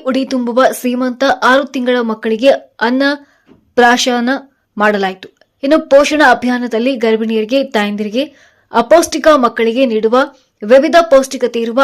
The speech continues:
ಆಹಾರ ಉತ್ಪನ್ನಗಳನ್ನ ಪ್ರದರ್ಶನ ಮಾಡಲಾಗಿತ್ತು. ಈ ಸಂದರ್ಭದಲ್ಲಿ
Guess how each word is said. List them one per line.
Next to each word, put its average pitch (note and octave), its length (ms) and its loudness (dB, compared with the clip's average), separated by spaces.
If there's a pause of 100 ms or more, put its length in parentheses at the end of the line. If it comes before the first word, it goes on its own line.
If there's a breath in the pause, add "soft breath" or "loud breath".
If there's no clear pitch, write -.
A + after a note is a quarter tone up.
(100)
ಆಹಾರ A3+ 300 -2
ಉತ್ಪನ್ನಗಳನ್ನ G#3+ 680 -4
ಪ್ರದರ್ಶನ B3 480 -2
ಮಾಡಲಾಗಿತ್ತು. A3 640 -4 (720)
ಈ B3 60 -2
ಸಂದರ್ಭದಲ್ಲಿ C#4 580 0